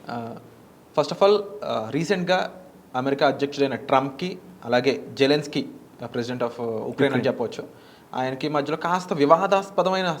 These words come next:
Speaker 1: సిచ్యువేషన్ ఒకటి, ఆ, బాగా సంచలనమైన న్యూస్ క్రియేట్ చేసిందనమాట. ఆ, కాస్త వైరల్గా మారిందని చెప్పొచ్చు ఆ వీడియో కూడా. అసలు ఏం జరిగింది వాళ్ళిద్దరి మధ్యలో, చేయి చేసుకున్నారు ట్రంప్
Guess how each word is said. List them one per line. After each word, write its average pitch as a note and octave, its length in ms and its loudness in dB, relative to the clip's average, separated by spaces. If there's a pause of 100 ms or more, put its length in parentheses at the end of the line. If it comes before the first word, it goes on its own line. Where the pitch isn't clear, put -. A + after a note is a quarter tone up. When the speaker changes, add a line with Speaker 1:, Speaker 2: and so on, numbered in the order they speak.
Speaker 1:
సిచ్యువేషన్ F#3+ 420 2
ఒకటి, D#3+ 520 0 (360)
ఆ, C#3 40 -6
బాగా C#3 440 4
సంచలనమైన D#3+ 520 2 (280)
న్యూస్ D3+ 260 -2
క్రియేట్ C#3+ 280 4
చేసిందనమాట. A2+ 520 -4 (640)
ఆ, A2+ 100 -8
కాస్త A#2+ 220 -4
వైరల్గా D3+ 340 6
మారిందని D#3+ 380 6
చెప్పొచ్చు D3 320 0
ఆ - 20 -4
వీడియో B2+ 240 0
కూడా. - 240 -4
అసలు - 160 -6
ఏం C3 140 0
జరిగింది F#3 300 2
వాళ్ళిద్దరి E3 300 4
మధ్యలో, E3+ 400 -2 (500)
చేయి D#3+ 160 6
చేసుకున్నారు E3+ 560 4 (140)
ట్రంప్ C#3+ 300 0